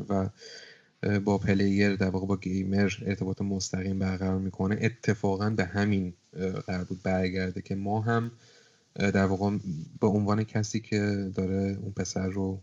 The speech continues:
کنترل ذهنی و به عنوان یه برده، اه، گرفته عمل می‌کنیم و خیلی نکته قشنگی. آره، حالا قرار بود جلوتر راجبش حرف بزنم.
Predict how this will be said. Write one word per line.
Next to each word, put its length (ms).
کنترل 460
ذهنی 460
و 20
به 80
عنوان 200
یه 100
برده، 760
اه، 220
گرفته 840
عمل 300
می‌کنیم 640
و 160
خیلی 220
نکته 260
قشنگی. 400
آره، 220
حالا 160
قرار 220
بود 120
جلوتر 340
راجبش 340
حرف 220
بزنم. 280